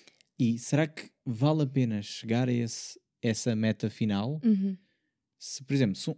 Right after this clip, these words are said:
Speaker 1: se um, se um, se alguém de cinquenta anos me disser,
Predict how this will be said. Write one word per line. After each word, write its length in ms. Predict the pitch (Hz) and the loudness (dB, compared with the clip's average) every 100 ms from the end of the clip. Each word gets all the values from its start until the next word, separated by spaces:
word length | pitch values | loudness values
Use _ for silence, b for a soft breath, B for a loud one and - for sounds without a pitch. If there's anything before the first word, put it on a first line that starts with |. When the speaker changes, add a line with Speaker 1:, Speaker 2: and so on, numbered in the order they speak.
| _ | _
Speaker 1:
se 180 | - - | -12 -4
um, 200 | 147 - _ _ | -4 -6 _ _
se 220 | - - | -14 -8
um, 460 | 104 101 95 95 95 - - | -6 -4 -6 -8 -10 -14 -12
se 100 | - | -2
alguém 180 | 127 180 | 2 2
de 60 | 190 | 2
cinquenta 300 | 156 127 104 | 0 0 0
anos 160 | 92 | -4
me 100 | 98 | -6
disser, 340 | 104 - 101 | -8 -6 -8